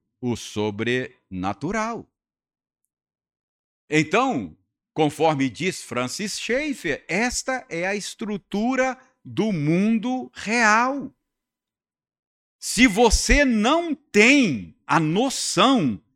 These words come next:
de que nós vivemos num universo sobrenatural,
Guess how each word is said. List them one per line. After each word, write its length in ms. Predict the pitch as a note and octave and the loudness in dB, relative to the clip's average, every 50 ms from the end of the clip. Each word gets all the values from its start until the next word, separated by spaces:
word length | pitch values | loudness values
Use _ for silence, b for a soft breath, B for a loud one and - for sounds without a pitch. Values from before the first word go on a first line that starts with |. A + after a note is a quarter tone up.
| _ _ _ | _ _ _
de 160 | C3+ C3+ F3 | -8 -8 -8
que 180 | - - G3+ F3+ | -4 -2 0 0
nós 360 | D3+ D3 F3 A3+ B3+ A#3+ F3+ | 2 4 4 4 4 2 0
vivemos 880 | F3 E3 A3 A#3 G#3 C#3+ G#2 A#2 D#3+ G#3 A#3+ A#3+ G3+ D#3 C3 A#2 G#2+ B2 | -2 -2 0 0 0 0 4 6 6 6 6 6 4 2 0 0 -2 -2
num 240 | D3 D3+ D#3+ G3 | -2 -2 0 0
universo 1040 | A#3+ C4 A3+ G3+ F#3 D3 G2+ F2 - - - D#3+ G3+ A3 F#3+ - - - - - B2 | 0 0 0 -2 -4 -4 -6 -8 -12 -2 2 6 6 6 6 4 -2 -8 -10 -10 -12
sobrenatural, 1400 | - - - - G3 G#3+ G3 E3+ E3+ E3+ D#3 D3 C#3 - - B2 A2 G2+ G#2+ A#2+ D#3+ G#3+ B3+ B3+ F#3+ B2+ - | -12 -10 -6 -2 0 0 2 2 0 0 0 0 -2 -2 -4 -6 -4 2 6 8 8 8 8 6 4 0 -2